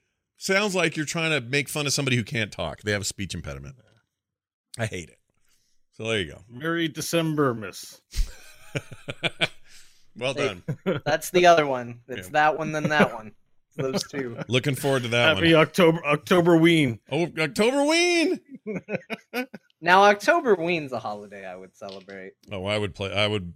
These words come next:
Speaker 1: celebrate
Speaker 2: I guess
Speaker 1: October
Speaker 2: there
Speaker 1: Ween
Speaker 2: is
Speaker 1: every year.
Speaker 2: Oktoberfest. I should know about that one.
Speaker 1: Yeah, but there's no
Speaker 3: Yeah.
Speaker 1: ween in it. You gotta get some ween in
Speaker 3: No,
Speaker 1: there.
Speaker 3: there is
Speaker 2: Yeah.
Speaker 3: ween in
Speaker 2: Oh, there's
Speaker 3: Oktoberfest.
Speaker 2: October.
Speaker 3: Let me
Speaker 2: There's
Speaker 3: tell you
Speaker 2: October.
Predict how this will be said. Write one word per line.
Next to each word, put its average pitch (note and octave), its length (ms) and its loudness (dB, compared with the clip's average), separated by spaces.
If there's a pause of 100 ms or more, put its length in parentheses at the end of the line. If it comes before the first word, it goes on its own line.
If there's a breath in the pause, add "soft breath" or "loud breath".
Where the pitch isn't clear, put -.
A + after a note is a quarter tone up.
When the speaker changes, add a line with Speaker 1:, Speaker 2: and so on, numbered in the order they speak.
Speaker 1:
celebrate G#2 440 -2
Speaker 2:
I - 20 2
guess D4+ 200 4
Speaker 1:
October - 140 2
Speaker 2:
there C4 120 4
Speaker 1:
Ween G#2+ 100 0
Speaker 2:
is G#3 180 4
Speaker 1:
every - 140 4
year. F#2 80 -4
Speaker 2:
Oktoberfest. B2 840 -4
I A2+ 60 -8
should B2 320 -8 (340)
know G2+ 280 -12
about C2 340 -16
that E2 180 -20
one. B1+ 220 -20
Speaker 1:
Yeah, B2+ 80 0
but A2 80 -4
there's A2+ 140 0
no B2 120 0
Speaker 3:
Yeah. A#2+ 160 0
Speaker 1:
ween A2+ 300 0
in F2+ 120 -4
it. F#2 120 -8 (100)
You G#2 100 -12
gotta G#2+ 180 -4
get G#2 120 -6
some D#2+ 160 -10
ween G#2 320 -2
in F2 60 -4
Speaker 3:
No, G#3 180 8
Speaker 1:
there. G#3 140 6
Speaker 3:
there C#4 100 10
is A#3 140 0
Speaker 2:
Yeah. F#3 120 -2
Speaker 3:
ween G#3+ 360 0
in E3 140 0
Speaker 2:
Oh, E3 260 2
there's G#3 200 8
Speaker 3:
Oktoberfest. F3+ 220 4
Speaker 2:
October. G3 360 6
Speaker 3:
Let A#2+ 80 6
me A2 80 2
Speaker 2:
There's A2+ 120 -6
Speaker 3:
tell G3+ 160 8
you F#3 140 4
Speaker 2:
October. E3+ 120 0